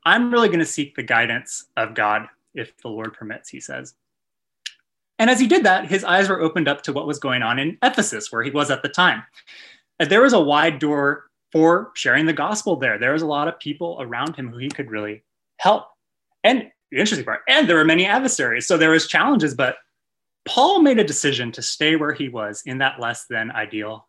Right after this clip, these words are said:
situation, to really look to advance the gospel, to share Jesus with them. Uh,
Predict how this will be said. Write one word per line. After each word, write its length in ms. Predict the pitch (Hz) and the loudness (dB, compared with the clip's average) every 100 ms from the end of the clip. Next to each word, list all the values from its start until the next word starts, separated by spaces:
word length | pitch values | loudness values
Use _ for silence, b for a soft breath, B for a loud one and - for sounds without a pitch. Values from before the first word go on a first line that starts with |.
| _ | _
situation, 800 | 123 113 107 110 110 - - - _ _ _ | -14 -12 -12 -10 -10 -10 -14 -20 _ _ _
to 100 | - | -6
really 240 | 151 262 233 | -2 0 -2
look 260 | 170 - | -4 -8
to 300 | - 147 143 - _ - | -10 -8 -8 -10 _ -12
advance 400 | 131 120 139 139 | -6 -2 -4 -4
the 100 | 143 | -6
gospel, 640 | 120 147 185 - 110 - _ _ _ _ | -4 -6 -8 -12 -14 -16 _ _ _ _
to 80 | 160 | -8
share 240 | - 156 | -4 -2
Jesus 400 | 147 147 160 127 | -2 -2 -4 -6
with 160 | 117 - | -10 -10
them. 280 | 120 127 - _ b b b b - | -10 -10 -16 _ b b b b -2
Uh, 140 | 139 | -2